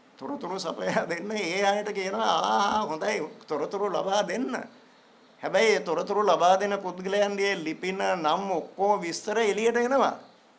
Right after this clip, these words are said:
ඊට පස්සේ බලමු මොනවද වෙන්නේ. ඒ විදිය තර්ජනයක් කෙරුණාම කිසිම කෙනෙක් පරාර්ථකාමී භාවයේත් සීමා තියෙනවා. කවුද ඒ විදිය අතිවිශාල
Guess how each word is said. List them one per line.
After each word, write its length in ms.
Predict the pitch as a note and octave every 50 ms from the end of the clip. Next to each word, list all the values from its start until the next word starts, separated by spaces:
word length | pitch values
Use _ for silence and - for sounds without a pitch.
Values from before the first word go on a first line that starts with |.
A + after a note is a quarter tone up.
| _ -
ඊට 160 | - F3 G#3
පස්සේ 280 | A3+ B3 A3 A3 A3 G#3+
බලමු 320 | A3 G#3 A3+ A#3+ A#3+ A#3
මොනවද 360 | A3 A3 A3+ B3 B3 B3 A#3
වෙන්නේ. 440 | A3+ A#3+ C4+ C#4+ C#4 A#3+ F3 B2 - - - - _ _ _ _ _ _ - - - _ _ _ _ _
ඒ 140 | - C#3+ F3
විදිය 260 | G3+ A#3 A#3 C4 B3 A#3
තර්ජනයක් 640 | - F3 D3+ D3 E3 E3 G#3 A3+ A#3 A#3+ A#3 A#3
කෙරුණාම 520 | A#3 G3 D#3+ D#3+ C#3 B2 A#2+ A#2 A2+ A2+ A#2+ D3 G#3 B3 C4 D4 - - - - - - - - - - - - -
කිසිම 320 | - - G#3 G3 A#3+ C#4 C#4
කෙනෙක් 360 | C#4 B3+ C4 C#4 C#4+ A#3 E3 - - - - - - - - _ - - _ _ _ _ _ _ _ _ _ _ _ _ - _ _ _ _ -
පරාර්ථකාමී 1120 | B2 A#2 D3+ E3 F3+ G#3+ B3 C4+ - - - C4 B3+ B3+ A3 G#3+ A3+ A3+ A3+ A#3+ A#3+ A#3+ A#3
භාවයේත් 560 | G#3+ G#3 F3+ G#3 G#3+ A3+ A#3 A3+ A#3 B3 A#3 A#3+
සීමා 480 | - A#3 A#3 A#3+ B3+ C4 C4 C4 C#4
තියෙනවා. 480 | C#4 C#4 C4+ B3+ G#3+ E3 C3+ A#2 F2+ - - - _ _ _ _ _ _ _ _ _ _ _ _ _ _ _ _ _ _ -
කවුද 240 | D3 E3 G#3+ A#3+ B3+
ඒ 220 | B3+ G#3+ F#3+ G3 A3
විදිය 300 | A#3 A#3 A3+ B3+ A#3+ A3+
අතිවිශාල 760 | F3+ D#3 - - A3+ A#3 A#3 A3 - A3+ B3+ G4+ A3+ A#3+